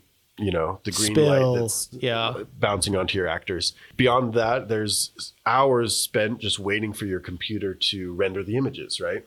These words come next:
Speaker 1: A I is gonna touch all of these areas and make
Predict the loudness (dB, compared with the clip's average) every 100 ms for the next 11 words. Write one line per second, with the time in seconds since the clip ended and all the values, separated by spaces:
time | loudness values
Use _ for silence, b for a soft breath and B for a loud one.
0 | 2 4 4 4 0 -2 -4 -4 -4 -4
1 | -6 -2 0 0 -2 -6 -6 -4 -4 -2
2 | -2 -2 -2 -2 -4 -6 -6 -6 -8 -10
3 | -8 -10 _ _ -6 -4 -4 -6 -18